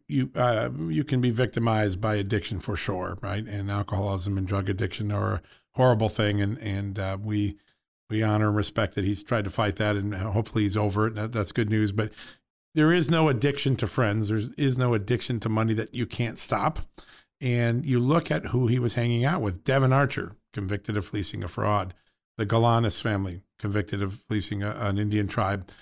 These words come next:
Um, you've got, uh, Patrick Ho, a Chinese national, convicted of, uh, of a crime. Uh, you've got, uh, Burisma, owned by an oligarch who the,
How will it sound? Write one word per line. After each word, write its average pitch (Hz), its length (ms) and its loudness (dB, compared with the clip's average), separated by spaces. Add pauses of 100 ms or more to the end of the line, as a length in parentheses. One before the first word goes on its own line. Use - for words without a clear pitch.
(240)
Um, 107 480 0
you've 110 240 0
got, 107 400 0
uh, - 80 -8
Patrick 120 440 0
Ho, 113 280 2
a 104 60 -2
Chinese 104 580 0 (340)
national, 117 600 -2 (180)
convicted 107 540 -2 (100)
of, 101 320 -4
uh, 98 300 -2 (160)
of 104 180 -6
a 104 60 -6
crime. 101 480 0 (380)
Uh, 101 300 2
you've 104 240 2
got, 113 440 0
uh, 104 540 -2 (520)
Burisma, 120 640 4 (440)
owned 120 320 4
by 113 180 4
an 110 100 2
oligarch 113 520 2
who 110 100 0
the, 107 240 0